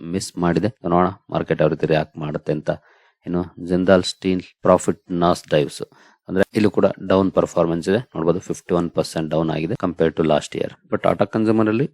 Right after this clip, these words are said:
ರೆವಿನ್ಯೂ ಒಳ್ಳೆ ಪ್ರಮಾಣದಲ್ಲಿ ಇಂಪ್ರೂವ್ ಆಗಿದೆ, but ಎಸ್ಟಿಮೇಟ್ಸ್ ಅನ್ನ ಮೀಟ್ ಮಾಡಕ್ ಆಗಿಲ್ಲ. ಇನ್ನು ಡಾಬರ್ ನ ನಂಬರ್ಸ್ ಡಿಸೆಂಟ್ ಇತ್ತು, ಜೊತೆಗೆ ಈಗಾಗಲೇ ಮಾರ್ಕೆಟ್ ಕೂಡ ರಿಯಾಕ್ಟ್ ಮಾಡಿದೆ ನೆನ್ನೆನೆ ಪಾಸಿಟಿವ್ ಅಲ್ಲಿ. ಇನ್ನು ವೋಲ್ಟಾ ಎಂ ಪಿ ಟ್ರಾನ್ಸ್‌ಫಾರ್-, ಟ್ರಾನ್ಸ್‌ಫಾರ್ಮರ್ಸ್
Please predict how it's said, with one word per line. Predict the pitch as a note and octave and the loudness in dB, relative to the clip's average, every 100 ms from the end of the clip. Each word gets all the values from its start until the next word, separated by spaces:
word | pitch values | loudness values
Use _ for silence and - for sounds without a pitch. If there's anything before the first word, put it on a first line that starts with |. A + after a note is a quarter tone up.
| A2 | 2
ರೆವಿನ್ಯೂ | F#2+ G#2+ A#2 | 6 6 4
ಒಳ್ಳೆ | - G2+ G#2 | 2 2 0
ಪ್ರಮಾಣದಲ್ಲಿ | - G#2+ G2 G2 G2+ F#2+ | 0 -2 0 0 0 0
ಇಂಪ್ರೂವ್ | F2+ G2 F2 | 0 2 4
ಆಗಿದೆ, | E2+ E2+ F2 - | 4 2 -4 -2
but | A#2 | 2
ಎಸ್ಟಿಮೇಟ್ಸ್ | G#2 - A#2 G#2+ - | 2 2 0 0 0
ಅನ್ನ | G2 F#2+ - | -2 -4 -6
ಮೀಟ್ | F2 F2 - | -4 -4 0
ಮಾಡಕ್ | E2+ E2 - | 0 0 0
ಆಗಿಲ್ಲ. | D#2 D2+ D2+ - | -2 -2 -4 -6
ಇನ್ನು | - _ - G2+ | -12 _ -6 -2
ಡಾಬರ್ | F#2+ F#2 G2 G2 | 4 4 4 2
ನ | G2 - | 2 0
ನಂಬರ್ಸ್ | G2+ G2 F#2+ - - | -2 2 2 2 -4
ಡಿಸೆಂಟ್ | F2 - F2 F2+ | -4 -2 0 0
ಇತ್ತು, | - F2+ | 0 0
ಜೊತೆಗೆ | F2 F#2 E2+ | 2 2 2
ಈಗಾಗಲೇ | D#2+ D#2 E2 | 2 0 0
ಮಾರ್ಕೆಟ್ | D2+ - F2 | -2 -2 -4
ಕೂಡ | - F2+ | 0 2
ರಿಯಾಕ್ಟ್ | E2+ E2+ E2 E2 - | 2 2 0 0 -2
ಮಾಡಿದೆ | E2 E2 D#2+ D#2 | -4 -2 -2 -2
ನೆನ್ನೆನೆ | D#2 E2 G#2+ - | -2 -2 -4 2
ಪಾಸಿಟಿವ್ | E2+ D2+ D2+ D2+ | 4 4 2 2
ಅಲ್ಲಿ. | D2 | 2
ಇನ್ನು | D#2 _ - A#2 | -2 _ -2 2
ವೋಲ್ಟಾ | - A2 G#2 A2 | 6 6 6 4
ಎಂ | G#2 | 2
ಪಿ | G2+ G2 | 2 0
ಟ್ರಾನ್ಸ್‌ಫಾರ್-, | - F2+ F2+ - F#2+ F2 | 0 -2 -2 2 2 4
ಟ್ರಾನ್ಸ್‌ಫಾರ್ಮರ್ಸ್ | G#2+ G#2 G2 G#2+ G2+ F#2+ | 6 4 6 4 4 2